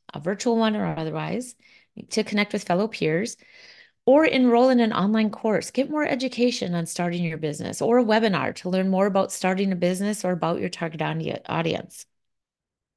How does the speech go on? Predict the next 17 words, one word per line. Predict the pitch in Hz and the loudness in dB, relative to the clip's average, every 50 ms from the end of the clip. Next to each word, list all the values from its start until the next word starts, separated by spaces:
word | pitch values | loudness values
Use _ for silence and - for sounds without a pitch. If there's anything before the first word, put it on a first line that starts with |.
| _ _ _ _ _ _ - - - - - _ - | _ _ _ _ _ _ -20 -20 -20 -20 -14 _ -2
You | 185 185 | -2 -2
could | 180 - 208 180 165 165 - | 0 4 4 4 4 4 0
compile | - - 160 160 - - 160 170 175 175 175 - | -4 -4 -4 -4 -2 0 2 4 4 4 4 2
a | - | 2
list | 160 165 165 170 170 - - | 2 2 2 0 0 -2 -4
of | 151 | -6
three | - - - 190 190 | -4 0 0 2 2
to | 202 | 2
five | 196 - 180 175 175 165 | 0 0 0 0 0 0
individuals | 185 170 170 165 160 - 160 156 - 196 196 190 180 - | -2 -4 -4 -4 -2 -2 -2 -2 0 -2 -2 -2 -2 -2
already | - - 165 170 180 175 180 175 | -4 -2 -2 -2 -2 -2 -2 -2
working | 165 160 156 165 - - 196 196 208 214 | -2 -4 -4 -4 -4 -2 0 0 0 0
in | 214 214 - 180 170 180 | -2 -2 -2 -2 0 0
your | 190 190 190 | 0 0 -2
industry | - 180 185 196 190 - - 214 214 | -2 -2 -2 -4 -4 -4 -4 -2 -2
to | - - - 165 | -2 -4 -4 -4
learn | 160 165 156 160 170 196 214 214 | -2 -2 -2 0 -2 -2 -4 -6